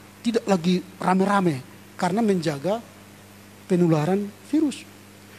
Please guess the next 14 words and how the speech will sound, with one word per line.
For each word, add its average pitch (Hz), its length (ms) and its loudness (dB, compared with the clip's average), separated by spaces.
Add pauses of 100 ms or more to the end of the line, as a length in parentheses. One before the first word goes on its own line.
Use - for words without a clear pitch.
(200)
Nah, 220 80 2
dulu 330 240 4
kita 359 200 0
beribadah 339 600 2
sembarangan, 311 600 0 (440)
masuk 254 320 -2 (240)
salaman, 285 560 -2 (240)
padahal 226 360 0
tangan 226 280 -4
kita 277 400 -2 (440)
telah 214 240 2
membawa 214 380 2
banyak 196 300 0
virus. 339 320 0